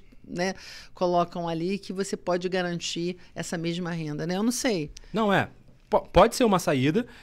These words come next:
Speaker 2: é, mas você pode fazer você, você por conta própria pode fazer, né, esse, é,
Speaker 1: Isso
Speaker 2: esse
Speaker 1: aí.
Speaker 2: fundo. Então, assim, é importante você pegar esse fundo, pô, eu, eu pretendo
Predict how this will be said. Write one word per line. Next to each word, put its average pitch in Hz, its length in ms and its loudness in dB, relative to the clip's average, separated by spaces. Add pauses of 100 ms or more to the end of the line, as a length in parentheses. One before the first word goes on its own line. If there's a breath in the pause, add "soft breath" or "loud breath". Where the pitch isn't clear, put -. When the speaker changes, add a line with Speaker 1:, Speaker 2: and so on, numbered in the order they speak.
(100)
Speaker 2:
é, 139 580 8
mas 135 180 4
você 165 200 0
pode 185 260 4
fazer 214 260 4
você, 262 380 2
você 180 260 2
por 240 180 2
conta 277 220 2
própria - 300 4
pode 131 220 2
fazer, 123 300 2
né, 123 200 2
esse, 123 180 -4
é, 135 60 2
Speaker 1:
Isso 135 360 0
Speaker 2:
esse - 20 6
Speaker 1:
aí. 277 100 4
Speaker 2:
fundo. 135 260 2 (320 loud breath)
Então, 165 120 4
assim, 151 240 4
é 135 40 4
importante 196 440 2
você 233 200 2
pegar 202 480 4
esse 185 160 -2
fundo, 226 300 0 (260 loud breath)
pô, 180 140 6
eu, 135 140 4 (380)
eu 147 240 0 (420)
pretendo 196 600 4